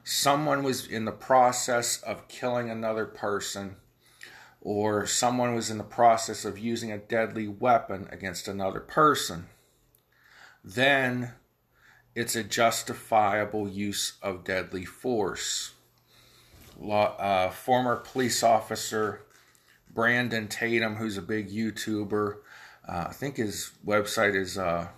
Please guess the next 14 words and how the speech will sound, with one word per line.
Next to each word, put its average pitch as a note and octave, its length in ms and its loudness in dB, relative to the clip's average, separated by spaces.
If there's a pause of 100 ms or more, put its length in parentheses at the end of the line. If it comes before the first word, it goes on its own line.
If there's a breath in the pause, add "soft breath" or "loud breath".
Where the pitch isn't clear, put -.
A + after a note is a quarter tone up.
(960 soft breath)
tatumstore G#2+ 1040 0
dot G#2+ 300 0
com, G#2 520 -4 (200)
whatever. F#2 540 -4 (420 loud breath)
Brand-, C3+ 300 2
look F3 160 2
up - 200 2
Brandon A2 420 0
Tatum F#2+ 420 -2
on F#2 180 -6
YouTube, F2+ 540 -6
you'll G2 120 -2
find F2 320 -6
him. F2 180 -12